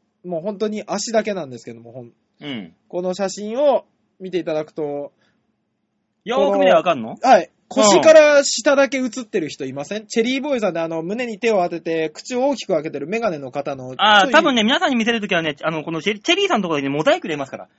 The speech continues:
Speaker 2: 多分わかんないと思いますよ。
Speaker 1: <laughs> 見えるでしょうか？右端のところに足が。
Speaker 2: はい、いますね、
Speaker 1: ね。
Speaker 2: 足だけ。
Speaker 1: これが、えー、アポロ奥村さんです。
Speaker 2: <laughs> なんで写してやんないんで、一緒に。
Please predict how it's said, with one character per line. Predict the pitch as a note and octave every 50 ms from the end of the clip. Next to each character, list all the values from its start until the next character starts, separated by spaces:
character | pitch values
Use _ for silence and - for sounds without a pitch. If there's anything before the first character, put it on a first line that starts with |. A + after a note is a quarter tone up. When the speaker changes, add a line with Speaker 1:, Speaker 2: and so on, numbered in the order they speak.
| - -
Speaker 2:
多 | - C4
分 | A#3
わ | E3+
か | - -
ん |
な | - C#4
い |
と | - -
思 | - C#3
い |
ま | B2+ B2
す | - G#2+
よ。 | F2+ - _ _ _ _ _ _ -
Speaker 1:
<laughs> | C4+ E4+ F4 - C4+ A#3+ G3+ B3+ A#3 A#3+ G#3 F3 - -
見 | F#3+ A3+ C4+ E4
え | F4 F#4
る | F#4 F#4+ F#4
で | E4+ E4+ D#4+
し | A#3+ D4
ょ | C#4+
う | C4
か？ | B3+ B3+ A#3+
右 | B3 B3 A#3+ A#3+
端 | C#4+ C4+ C#4 C#4 - A#3+
の | C4 C#4
と | B3+ C#4
こ | C4+ C4+
ろ | C#4 C#4
に | C4+ B3+
足 | A#3 A3+ A#3+ A#3 - C4+
が。 | C4+ C4+ C4 A3+ F#3 C#3+ C3+ - _ - - B3 B3 - - _ _ -
Speaker 2:
は | - G#3+ G#3+ A3 G3+ D#3+
い、 | D3
い | D#3+
ま | G3+ A#3 A#3+
す | A#3+ - D#3+
ね、 | E3+ A3 G#3+
Speaker 1:
ね。 | E3+
Speaker 2:
足 | D3+ D3 F3+ E3+ D#3
だ | D#3 D3+
け。 | D3 D#3 D3+ C#3+ C3 A#2+ G#2 F#2 D#2+ - _ _ _
Speaker 1:
こ | - G3+ A3+
れ | B3 B3+ B3+
が、 | C#4 D#4 D#4 D4 B3 - _ _ _ -
え | E3+ E3 D#3+ D#3 D3+ D3+ D3+ D3+ D3 C#3+ C#3+ C#3 C3+ C3 C3
ー、 | -
ア | - G3 G#3+
ポ | G#3 G3+ F3
ロ | C#3 A#2+
奥 | C3+ C#3 - E3+
村 | D3+ C3+ A2+ -
さ | - -
ん | -
で | - -
す。 | - - A3+ D#4+ D4+
Speaker 2:
<laughs> | A3+
な | F#3+ A3+ G#4 C5+ C5+
ん | G#4+ A#3
で | E3 D#3
写 | D3 D3 - - G#3+
し | F#3 E3
て | E3
や | E3+ E3 E3+
ん | F3 F3
な | F#3 F3+ E3
い | D3+
ん | C#3
で、 | B2+ B2+
一 | A#2+ - - C3
緒 |
に。 | A#2+ A2+